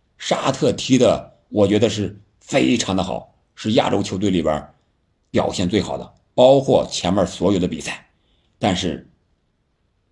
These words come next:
足球往往就是这样，你赢得了过程，并不能代表你就赢得结果。特别是数据这一块儿，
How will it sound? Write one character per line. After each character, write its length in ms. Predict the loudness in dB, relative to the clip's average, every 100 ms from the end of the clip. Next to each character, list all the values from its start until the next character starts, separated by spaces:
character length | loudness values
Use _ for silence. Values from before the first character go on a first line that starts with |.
| _
足 280 | -6 -2 -2
球 180 | -2
往 220 | -2 0 0
往 140 | -2
就 80 | -8
是 140 | -12
这 160 | -8 -8
样， 120 | -10 _ _ _ _ _
你 320 | -6 -2 -2 0
赢 160 | 0
得 80 | 2
了 100 | 0
过 160 | 2 0
程， 220 | 0 -10 -18 _ _ _ _ _ _ _ -4
并 260 | -2 -2
不 200 | -4 -6
能 280 | -6 -8 -12 -10
代 180 | -2 -2
表 200 | 0 -4
你 100 | -6
就 160 | -8 -8
赢 540 | -6 -2 -2 -2 -2
得 160 | -2 -2
结 260 | -2 -2
果。 240 | -2 -4 -14 _ _ _
特 140 | -4 -2
别 100 | -2
是 160 | -4
数 280 | -6 -2 0
据 120 | 2
这 60 | 2
一 100 | 0
块 140 | -2
儿， 180 | -6 -8